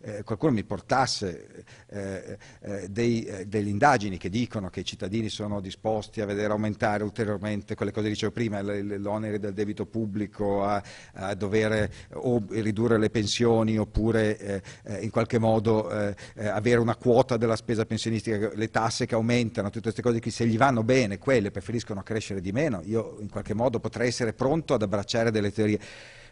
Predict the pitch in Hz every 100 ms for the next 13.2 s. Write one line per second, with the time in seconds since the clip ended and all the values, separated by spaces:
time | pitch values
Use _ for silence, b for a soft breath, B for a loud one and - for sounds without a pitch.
0 | - 170 214 208 220 233 180 151 147 220
1 | 226 139 131 175 175 151 139 170 147 123
2 | 113 143 98 90 92 - 127 123 147 175
3 | 226 185 123 117 - 107 - 120 92 92
4 | 98 147 180 160 127 135 147 123 113 123
5 | 156 131 101 110 110 104 - 113 139 165
6 | 113 98 101 101 101 190 101 165 120 104
7 | 113 120 98 117 120 110 113 - 131 B
8 | B B _ - - - - 104 101 90
9 | 98 87 101 101 110 98 92 90 87 -
10 | 120 98 - 113 - 117 120 104 95 95
11 | 90 87 110 95 87 92 - 82 113 135
12 | - 101 - 180 185 107 98 107 104 101
13 | - 82